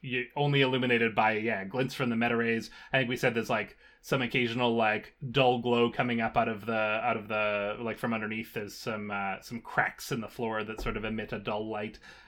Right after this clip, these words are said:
Um, but other than that, it's, it's very dark. But yeah, you can see it glinting off. You can see the reflections, and you start heading towards that. I think I would love to get a roll here. I like your offer that you guys, like, find each other first and then swim together.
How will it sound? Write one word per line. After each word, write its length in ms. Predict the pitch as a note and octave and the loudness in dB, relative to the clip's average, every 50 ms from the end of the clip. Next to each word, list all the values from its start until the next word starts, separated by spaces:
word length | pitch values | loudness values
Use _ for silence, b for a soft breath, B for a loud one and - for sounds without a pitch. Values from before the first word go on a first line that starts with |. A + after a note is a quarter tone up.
| B B B | B B B
Um, 440 | A2 A#2 A2+ G#2+ G#2+ G2+ G#2 G#2 G2 | 2 4 4 4 4 2 0 0 2
but 100 | A#2+ B2 | 4 6
other 140 | C3+ C3 C3 | 6 6 4
than 80 | C3 B2+ | 4 4
that, 160 | B2+ A#2 A2 | 4 4 4
it's, 140 | G2+ - B2 | 2 -4 -4
it's 240 | A#2 B2+ A#2 A2 G#2 | -4 -2 -2 -4 -2
very 280 | G2+ A#2 A2+ G#2+ G#2 G#2 | 0 0 2 2 2 0
dark. 280 | F#2+ G#2 F#2+ F#2+ - - | -2 -4 -6 -6 -8 -8
But 100 | - A2 | -4 -4
yeah, 160 | A2 G#2+ F#2+ | -2 -2 -4
you 160 | F#2+ G2+ A2 A#2 | -4 -4 -2 -2
can 80 | D3 D3+ | -2 0
see 180 | C#3+ - F3+ E3 | 2 4 4 4
it 140 | D3+ C#3 C3 | 4 2 0
glinting 400 | B2 C3+ C#3 A#2+ - C3 A#2+ A#2 | -2 -2 -2 -2 -2 -2 0 2
off. 260 | A2+ A2 A2+ - - | 2 2 2 0 -2
You 60 | A#2+ | -4
can 100 | G#2 G#2+ | -8 -8
see 100 | - B2+ | -8 -6
the 80 | A2+ A2 | -6 -6
reflections, 560 | G#2+ G#2 - A2+ G2+ - - - G#2+ G2+ G2+ | -6 -6 -6 -6 -8 -6 -8 -10 -8 -8 -10
and 80 | A2 G2+ | -10 -10
you 80 | G#2 | -10
start 220 | - - A#2 G#2 A2 | -8 -8 -8 -6 -6
heading 180 | G#2+ G#2+ G#2 G#2 | -6 -8 -8 -6
towards 300 | A2+ G#2+ G#2 G2+ G2 - | -6 -6 -6 -6 -6 -8
that. 240 | A2 G2 G2 - B B B B B B B B B B | -8 -8 -8 -10 B B B B B B B B B B
I 60 | C3+ | -2
think 340 | B2 - F#3 F#3+ G3 F#3+ E3 | 2 6 6 6 6 6 6
I 140 | D#3 D3+ D#3 | 6 8 8
would 160 | C#3+ C#3 C3+ | 8 6 8
love 220 | C#3+ D#3 D#3+ D3+ - - | 8 8 8 6 4 -2
to 440 | - F3 E3 D#3+ D#3+ D#3 D#3 D#3+ | 0 0 0 0 0 -2 -2 -2
get 200 | D3 B2 C#3+ C#3+ | 0 4 4 6
a 60 | C3 B2+ | 6 6
roll 380 | B2 B2+ C3+ C3+ C3+ C3+ C3+ | 6 6 6 6 6 4 2
here. 520 | C3+ - D3 C#3 C#3 C3+ C3 C3+ C3 C3 - b b b b | 0 0 2 4 4 4 4 4 2 0 -4 b b b b
I 140 | b C#3+ C#3+ | b 10 10
like 300 | C#3 C#3 C#3+ C#3+ C#3+ - | 10 10 8 6 6 6
your 280 | D3 C#3+ C#3+ C#3 C3+ C3 | 6 8 8 8 8 8
offer 280 | B2 A#2+ A#2+ - C3+ | 8 6 6 6 4
that 140 | B2 B2 A#2+ | 4 2 0
you 140 | B2+ B2 A#2+ | 0 0 2
guys, 200 | A2+ A2+ G#2+ - | 2 0 0 -2
like, 300 | A2+ G#2 G2+ - - - - | -2 -4 -4 -6 -10 -18 -8
find 320 | - - D3 B2+ A#2 A2+ | 0 2 4 4 4 2
each 140 | A2+ A2 - | -2 0 0
other 260 | B2+ A#2 A2+ A#2+ A#2 | 0 2 2 2 0
first 380 | A2+ - A#2 A#2 A#2 - - C#3+ | 0 -2 -2 -4 -4 -2 -2 -2
and 100 | B2+ A#2+ | -2 -2
then 100 | A2+ A2+ | -2 -4
swim 220 | - - A#2+ A2+ | -2 -2 -2 -2
together. 480 | A2 A#2 G2+ G#2+ A2 C3+ C#3+ D3+ D#3 | -4 -4 -4 -4 -2 0 0 0 -2